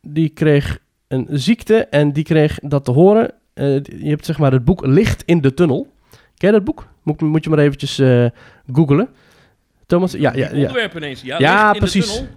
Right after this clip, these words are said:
Speaker 1: Ja, ik, ik, eh, ja. Heb je het,
Speaker 2: Het boek
Speaker 1: eh,
Speaker 2: van Mark de Hond, ja,
Speaker 1: ja, heb je
Speaker 2: precies.
Speaker 1: het plaatje voor je? Licht in de Tunnel?
Speaker 2: Ja, ja.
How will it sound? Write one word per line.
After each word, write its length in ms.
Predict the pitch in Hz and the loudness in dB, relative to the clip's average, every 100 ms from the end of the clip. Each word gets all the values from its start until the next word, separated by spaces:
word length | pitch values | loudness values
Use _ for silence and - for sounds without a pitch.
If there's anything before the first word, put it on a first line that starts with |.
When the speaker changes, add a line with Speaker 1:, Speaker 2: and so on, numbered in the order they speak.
| - | -2
Speaker 1:
Ja, 220 | 147 - - | -2 -2 -2
ik, 180 | 156 | -2
ik, 220 | 156 160 - | 0 -2 0
eh, 180 | 147 | 2
ja. 200 | 143 101 - | 2 -2 -2
Heb 160 | 175 | -2
je 60 | 214 | 0
het, 80 | 202 | 0
Speaker 2:
Het 100 | 151 | 0
boek 100 | 208 | 0
Speaker 1:
eh, 60 | 202 | 0
Speaker 2:
van 120 | 202 | -6
Mark 160 | 165 | -6
de 60 | 123 | -6
Hond, 200 | 185 277 | -10 -8
ja, 60 | 175 | -6
Speaker 1:
ja, 60 | |
heb 40 | 143 | -6
je 60 | |
Speaker 2:
precies. 140 | - 160 | -4 -4
Speaker 1:
het 60 | 196 | 0
plaatje 300 | 220 220 190 | 0 0 2
voor 180 | 220 262 | 4 4
je? 120 | 339 | 0
Licht 260 | 180 196 - | 0 0 0
in 60 | |
de 100 | 202 | -2
Tunnel? 320 | 185 208 269 311 - - _ _ _ _ _ | 2 2 2 -4 -14 -20 _ _ _ _ _
Speaker 2:
Ja, 280 | 139 147 214 - | -10 -10 -10 -16
ja. 260 | 127 143 | -14 -14